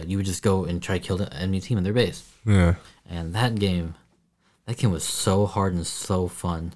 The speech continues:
Speaker 2: <laughs>
Speaker 1: Like, that game, I was playing against my cousins and, uh, my brothers
Speaker 2: This is
Speaker 1: a
Speaker 2: Play-,
Speaker 1: lot.
Speaker 2: it's PlayStation one, right?
Speaker 1: Yeah, this was PlayStation one. We, we
Speaker 2: Damn.
Speaker 1: had that, uh, right angle, like, four-player,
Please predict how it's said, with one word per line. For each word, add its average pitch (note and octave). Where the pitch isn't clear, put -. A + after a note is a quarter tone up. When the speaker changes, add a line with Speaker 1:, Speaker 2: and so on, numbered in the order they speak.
Speaker 2:
<laughs> -
Speaker 1:
Like, -
that A2
game, G2
I F#2
was F2+
playing F#2+
against F2+
my F2
cousins E2+
and, D#2+
uh, E2
my E2+
brothers E2
Speaker 2:
This A#2
is -
Speaker 1:
a -
Speaker 2:
Play-, C3
Speaker 1:
lot. -
Speaker 2:
it's -
PlayStation A2+
one, F#2
right? F2
Speaker 1:
Yeah, F2+
this F2+
was F2+
PlayStation -
one. E2+
We, G#2+
we G2
Speaker 2:
Damn. F#2+
Speaker 1:
had A#2+
that, A2
uh, F#2
right F2+
angle, F2+
like, E2+
four-player, F2+